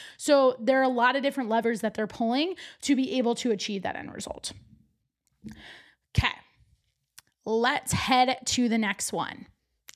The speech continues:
Carbohydrates, my favorite. Specifically, I am so freaking tired of people saying things like, "Bread is bad for you."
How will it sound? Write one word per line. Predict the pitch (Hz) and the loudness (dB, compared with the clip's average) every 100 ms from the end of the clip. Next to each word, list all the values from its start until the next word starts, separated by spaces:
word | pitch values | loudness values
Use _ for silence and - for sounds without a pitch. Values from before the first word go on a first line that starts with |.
| - | -4
Carbohydrates, | - 254 330 381 381 269 269 277 226 214 214 214 - - | 2 6 6 6 4 4 2 2 0 -2 -4 -4 -6 -4
my | 226 240 294 | 0 2 2
favorite. | 359 - 226 247 202 180 156 - - - _ - - - - | -2 -2 -2 0 -2 -4 -6 -6 -8 -8 _ -20 -20 -20 -8
Specifically, | - - 349 349 - 359 349 311 240 226 220 - | -4 0 0 2 2 0 0 -2 0 0 0 0
I | 240 | 0
am | 240 240 240 _ _ _ | 2 0 -2 _ _ _
so | - - - 277 349 427 | -12 -8 -2 4 4 4
freaking | - 330 330 320 | 0 0 2 2
tired | 285 262 220 202 196 226 - - - | 4 4 2 0 -2 -6 -12 -8 -2
of | 247 - | 0 4
people | 294 - 311 | 4 4 0
saying | - 262 254 247 233 | 2 2 2 2 0
things | 226 214 208 202 | 0 0 0 0
like, | 202 196 190 - - - _ - | 0 0 -4 -8 -14 -20 _ -6
"Bread | 214 240 240 240 - - _ | 2 6 6 4 -2 -12 _
is | 247 208 | 0 0
bad | 214 175 170 | -2 -4 -8
for | - - | -12 -12
you." | - | -12